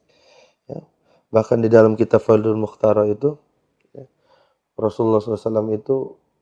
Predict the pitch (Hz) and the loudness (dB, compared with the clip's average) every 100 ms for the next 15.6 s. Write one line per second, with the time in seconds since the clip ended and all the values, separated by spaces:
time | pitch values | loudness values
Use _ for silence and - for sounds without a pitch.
0 | _ _ _ _ _ 131 135 139 113 104 | _ _ _ _ _ -2 0 0 0 0
1 | 113 107 113 113 131 _ _ _ _ _ | -4 -4 -6 -8 -8 _ _ _ _ _
2 | _ _ _ 131 117 113 - _ 123 131 | _ _ _ -4 0 0 0 _ 0 2
3 | 139 147 151 151 127 _ _ _ _ _ | 0 -2 -4 -10 -20 _ _ _ _ _
4 | _ _ _ _ _ _ _ _ 113 117 | _ _ _ _ _ _ _ _ -6 -4
5 | 110 107 139 139 143 139 147 143 - _ | -4 -2 -4 0 0 0 -2 -10 -18 _
6 | - 113 110 123 151 151 160 175 _ _ | 0 0 2 0 -2 -4 -4 -8 _ _
7 | _ _ _ _ _ _ _ _ _ _ | _ _ _ _ _ _ _ _ _ _
8 | - - 120 127 123 117 - 113 - 120 | -6 -2 0 0 0 -6 -4 -2 0 2
9 | 123 123 - 113 107 - 120 110 107 107 | 0 -4 -2 -2 -2 -4 -2 -2 -4 -6
10 | - 107 107 101 104 139 151 - _ _ | -6 -6 -6 -6 -2 -2 -4 -14 _ _
11 | _ _ _ _ - 107 120 127 - 139 | _ _ _ _ -2 2 4 2 2 0
12 | 123 110 120 127 - 117 113 117 110 107 | 2 2 0 -4 -6 -6 0 2 4 4
13 | 110 - 107 - _ _ _ _ _ _ | 2 0 -4 -6 _ _ _ _ _ _
14 | _ _ _ _ 107 _ _ _ _ _ | _ _ _ _ _ _ _ _ _ _
15 | _ _ _ _ _ 101 | _ _ _ _ _ -20